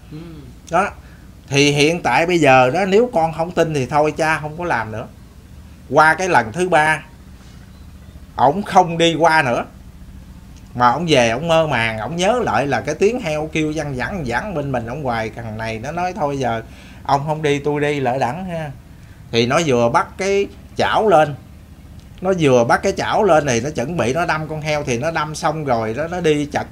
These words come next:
Speaker 2: ngang chỗ cái giò đó thì nó phụp vô ngay chân chỗ cái chảo nước sôi đó, nó té ngang đó. Thì cái tay nó chống vô từ khúc này lên tới đây, cái lột da cho nghĩ đâm con heo sao luôn.
Speaker 1: Ừ.
Speaker 2: Thì bà con mình thấy rõ ràng đó là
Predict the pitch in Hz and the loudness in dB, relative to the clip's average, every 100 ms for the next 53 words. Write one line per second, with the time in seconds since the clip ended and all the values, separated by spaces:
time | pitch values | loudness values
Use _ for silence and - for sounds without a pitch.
0 | 160 147 147 139 127 175 156 117 117 120 | -4 -2 -2 -4 -6 -4 -4 -2 -2 -4
1 | 151 139 117 113 - - - - 180 - | -4 -2 -2 -4 -8 -20 -12 -4 0 2
2 | 208 - 156 151 147 147 147 147 143 127 | 0 2 4 4 2 0 2 0 -2 -4
3 | 156 180 117 104 185 196 226 226 165 151 | -4 -6 -6 -4 -2 0 0 0 2 2
4 | 147 165 180 185 196 196 226 160 143 139 | 2 0 -2 -2 0 2 2 0 0 0
5 | 151 190 151 117 156 151 143 156 160 185 | -2 0 -2 -4 -2 0 0 -2 0 0
6 | 226 160 135 139 113 120 135 190 190 117 | 0 0 0 0 -2 -2 -4 -6 -6 -6
7 | 117 143 139 175 175 139 139 139 165 113 | -4 -6 -4 -4 -4 -6 -4 -4 -2 0
8 | 123 - 139 139 135 135 135 123 127 190 | 0 -2 -6 -6 -6 -6 -8 -4 -2 -2
9 | 143 131 139 143 135 139 139 135 135 135 | -4 -6 -10 -8 -8 -6 -6 -4 -6 -8
10 | - - 165 147 131 139 135 139 135 - | -14 -16 -16 -14 -14 -2 2 4 4 6
11 | 165 165 139 165 214 165 156 190 135 131 | 6 6 -2 0 0 2 2 4 4 2
12 | 139 190 185 127 127 | 0 0 2 4 2